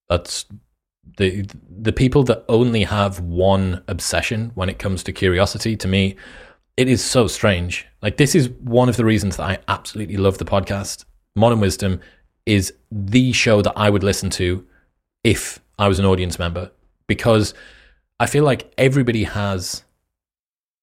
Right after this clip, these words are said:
everybody is a multifaceted human, right? We all have tons of things that we're interested in. We got obsessed about U F C knockouts, or we got obsessed about, uh,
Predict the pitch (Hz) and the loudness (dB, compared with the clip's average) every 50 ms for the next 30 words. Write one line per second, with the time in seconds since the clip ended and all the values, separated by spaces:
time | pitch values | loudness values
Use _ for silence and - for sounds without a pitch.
0 | _ _ 139 156 160 175 160 147 135 123 127 - 127 131 131 123 110 110 113 117 | _ _ 2 2 4 4 2 2 2 0 2 2 2 2 2 2 2 2 2 0
1 | 120 117 - 101 - - 113 107 - 107 98 - 92 87 - 120 117 98 80 80 | 0 -2 -4 -8 -6 -4 -4 -4 -4 -6 -8 -8 -8 -6 -2 0 0 0 -2 -4
2 | 95 - _ _ _ _ 92 95 104 120 131 147 170 165 143 113 131 117 - - | -8 -12 _ _ _ _ -4 -4 -2 0 2 4 4 4 2 2 0 -2 -4 -6
3 | - - - 147 160 156 143 120 113 - - 127 131 143 135 120 - - 95 131 | -12 -10 -6 -4 -2 0 0 -2 -2 -4 -4 -2 0 0 0 -2 -2 -2 0 0
4 | 156 147 - 139 127 - - 113 110 107 92 92 92 101 104 107 - - - - | 0 0 0 -2 -4 -4 -6 -8 -8 -6 -6 -6 -6 -8 -8 -8 -10 -18 -20 -20
5 | - - _ _ _ _ _ - 123 131 127 - 131 131 135 143 139 135 117 - | -20 -20 _ _ _ _ _ -8 -8 -6 -6 -6 -4 0 2 2 2 2 0 0
6 | - - 139 123 - - 143 123 123 120 120 117 120 - - _ - 113 107 127 | 0 2 2 0 2 0 0 2 4 2 2 2 0 -6 -14 _ -8 0 2 4
7 | 131 131 120 - - - 139 127 113 110 120 117 - - 113 104 95 90 - - | 4 4 2 2 -2 -2 0 0 2 2 2 2 2 0 0 0 0 -2 -4 -6
8 | 104 98 101 101 120 120 113 101 - - 127 123 - - 127 107 113 113 110 110 | -4 -4 -2 0 0 -2 -2 -4 -4 -4 -4 -4 -4 -4 -4 -2 0 0 0 0
9 | - - - - - - - _ - - 104 101 | -4 -10 -20 -20 -20 -20 -20 _ -12 -10 -8 -8